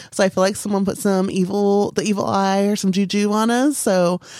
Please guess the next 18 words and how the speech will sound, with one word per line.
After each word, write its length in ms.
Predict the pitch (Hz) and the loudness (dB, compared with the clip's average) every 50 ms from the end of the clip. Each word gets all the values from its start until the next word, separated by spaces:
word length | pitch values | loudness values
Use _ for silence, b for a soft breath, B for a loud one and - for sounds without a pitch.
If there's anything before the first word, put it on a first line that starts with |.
| B B B | B B B
I 100 | - 196 | -4 -4
can 140 | 202 - 196 | -4 -2 -2
take 260 | - 233 220 - - - | -2 -2 -2 -4 -2 0
everything 920 | 214 208 208 196 196 214 214 226 233 240 220 - 269 247 247 262 277 294 294 - | 2 2 2 0 -2 -2 0 0 0 0 -2 -2 -2 -2 -2 -2 -2 -2 -4 -4
I 140 | - 190 | -4 -2
can 180 | - - 196 190 | 0 0 -2 0
get. 420 | 180 196 180 180 202 262 - - | 0 0 0 0 0 0 -2 -4
So 280 | - - 208 190 190 - | -4 -2 0 0 0 0
I 140 | - 196 185 | -2 -2 -2
currently 560 | - - - 226 214 220 - - 214 208 208 | -2 -2 -2 -2 0 -2 -2 -2 -2 0 0
have 320 | 196 165 185 196 185 185 - | 0 -2 -2 -4 -4 -4 -4
a 160 | - 185 180 | -4 -4 -6
quartz 560 | 175 - - - 190 185 202 - - - - - | -6 -6 -4 -2 0 0 0 -2 -4 -8 -6 -2
hanging 360 | - 214 202 202 196 202 202 | -2 0 0 2 0 0 2
on 160 | - 202 202 202 | 2 2 2 2
my 180 | 190 175 170 | 2 2 2
right 240 | 175 180 - - - | 2 0 0 0 -2
skate 440 | - - - - 269 262 302 320 | -4 -4 -4 -4 -4 -2 -2 -4